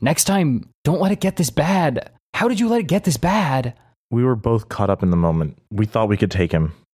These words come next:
Speaker 2: We don't quite know the full extent of our powers yet, and we definitely didn't know the full extent of his. We, we thought we could take on this challenge,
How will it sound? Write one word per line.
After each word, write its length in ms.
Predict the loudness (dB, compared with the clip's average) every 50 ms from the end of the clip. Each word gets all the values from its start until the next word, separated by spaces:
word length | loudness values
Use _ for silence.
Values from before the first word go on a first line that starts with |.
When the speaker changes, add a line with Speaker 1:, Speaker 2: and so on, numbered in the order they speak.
| _ _
Speaker 2:
We 340 | -4 0 0 0 0 0 -2 -10 _ _ _ _ _
don't 380 | 0 0 2 0 -2 -6 -14 -20 _ _ _ _ _
quite 440 | -6 -2 0 0 0 0 -4 -6 -2
know 600 | 0 2 2 2 2 2 2 2 2 2 0 -2 -6 -12 -16 _ _ _ -10
the 80 | -10
full 240 | -6 -2 0 0 0
extent 280 | -2 0 -2 -2 -2 0
of 60 | 0
our 120 | -2 -2
powers 440 | -2 -2 -2 0 0 0 0 0 0
yet, 160 | -2 -2 -2 -2
and 120 | -2 0 0
we 100 | 0 0
definitely 500 | 0 -2 -2 0 0 -2 0 0 0 0
didn't 260 | 0 0 0 0 0
know 140 | 0 2 0
the 80 | 0
full 180 | 0 -2 -2 -2
extent 300 | -2 -2 -2 -2 -2 -2
of 60 | -4
his. 360 | -2 0 0 0 0 -2 -6 -14 -18 _ _ _
We, 120 | -6 -6 -6 _ _
we 100 | -2 -2
thought 460 | -2 -2 _ 0 0 0 0 0 -4 _ -6
we 120 | -4 -2 -2
could 100 | 0 0
take 160 | 0 0 2
on 140 | 2 0 0
this 120 | 0 -2
challenge, 520 | -4 -2 0 2 2 2 2 0 -2 -4